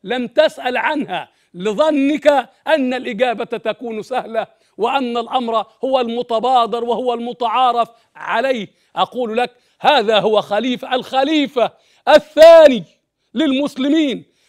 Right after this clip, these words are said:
خليفة الرسول صلى الله عليه وسلم عمر، وما أدراك ما عمر، يذهب إلى أبي بن كعب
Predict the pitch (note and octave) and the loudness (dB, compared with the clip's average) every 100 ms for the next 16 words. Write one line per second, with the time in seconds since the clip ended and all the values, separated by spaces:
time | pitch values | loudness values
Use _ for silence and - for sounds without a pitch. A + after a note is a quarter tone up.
0 | - A#3+ C#4 D4 C4 A#3+ C4 C4+ B3 C4 | -6 -2 -2 -2 -2 -2 -2 0 0 -2
1 | D4 B3+ G3+ A#3+ A#3+ B3 A#3+ B3+ C#4 C4+ | -4 -4 -6 -8 -4 -6 -4 -2 0 0
2 | B3+ A#3+ B3+ B3+ B3 C#4+ C4+ A#3 G3+ - | -2 -2 -2 -2 -2 -2 -4 -4 -6 -8
3 | _ - F#3+ C4 D#4+ C4+ F3 - _ F#3 | _ -8 2 6 6 4 0 -4 _ 0
4 | C#4 D4 C#4 D4 C4+ C4+ C4+ D#4 D#4+ D#4+ | 2 2 2 2 0 2 4 6 6 6
5 | D#4 D#4+ D4+ E4+ F4 D4+ E3 _ _ _ | 6 6 6 4 4 2 -2 _ _ _
6 | _ _ _ _ - A3 F3 A#3+ A3 G3+ | _ _ _ _ -6 -4 0 -2 -2 -4
7 | G3+ G#3+ G3 F#3+ F3+ D#3 F3 - D#3 C#3 | -4 -4 -6 -6 -6 -8 -10 -10 -10 -12